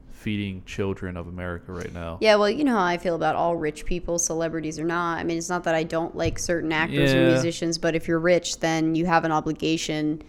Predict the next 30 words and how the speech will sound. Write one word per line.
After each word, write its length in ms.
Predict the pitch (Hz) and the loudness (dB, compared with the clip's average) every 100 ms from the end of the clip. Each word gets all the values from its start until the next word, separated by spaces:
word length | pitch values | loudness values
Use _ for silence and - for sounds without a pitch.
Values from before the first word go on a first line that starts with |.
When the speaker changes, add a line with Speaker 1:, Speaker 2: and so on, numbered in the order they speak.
| - - | -20 -10
Speaker 2:
to 400 | - 175 160 156 - | 0 2 4 2 0
not 220 | 170 156 | 0 0
hoard 320 | - 180 170 | 2 2 2
your 100 | 165 | -2
fucking 380 | - 165 147 160 | 0 -2 -2 2
wealth 300 | 160 156 151 | 4 4 2
and 100 | 160 | -2
help 180 | 165 - | -2 -2
the 120 | 151 | -2
rest 260 | 160 160 | 0 -2
of 80 | 165 | -2
the 140 | 156 147 | -2 2
world. 560 | 185 226 185 180 190 - - - - - - | 8 8 10 8 4 -4 -18 -20 -20 -4 4
But 180 | 185 - | 6 6
so 240 | 196 196 | 4 4
few 300 | 190 208 190 | 2 2 2
do. 600 | 175 262 277 214 240 247 - - | 4 6 8 10 8 4 -4 -6
Um, 480 | - 175 175 175 170 | 2 4 6 4 4
so, 560 | - 180 175 175 175 - | 4 4 6 6 4 4
you 120 | 214 | 2
know, 180 | 220 214 | 4 6
they 140 | 208 | 6
just 180 | 196 202 | 2 2
said 220 | 202 190 | 2 4
Facebook 440 | 185 185 185 180 - | 4 2 2 2 4
donated 380 | 170 170 165 | 6 6 4
seven 240 | 160 170 170 | 4 4 4
hundred 300 | 180 165 160 | 4 4 4
thousand 560 | 160 156 170 160 156 156 - - _ | 6 6 6 2 2 -2 -10 -20 _
masks 720 | 165 170 165 160 - - - | 6 8 8 4 0 0 -4